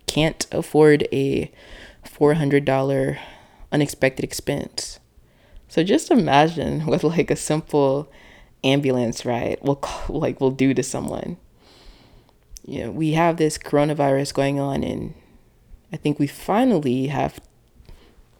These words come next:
tests going on, but people are still, most people are still afraid to go to the doctor to even get tested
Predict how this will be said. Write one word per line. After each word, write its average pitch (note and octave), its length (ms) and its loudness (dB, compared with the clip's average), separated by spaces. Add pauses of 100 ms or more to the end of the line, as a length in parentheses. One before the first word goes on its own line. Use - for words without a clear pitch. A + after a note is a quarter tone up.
(180)
tests C#3 440 0
going C3+ 360 2
on, C#3 280 -2
but - 380 -6 (1800)
people G3+ 640 0
are F#3 100 0
still, - 300 -2
most E3+ 280 2
people G#3 280 -4
are F3+ 40 -2
still - 240 0
afraid E3+ 320 0
to - 80 -6
go D3+ 160 -2
to D3 140 -4
the C#3 100 -4
doctor C3+ 440 -4
to C3 80 -8
even C3 260 -4
get C3 180 -8
tested - 560 -8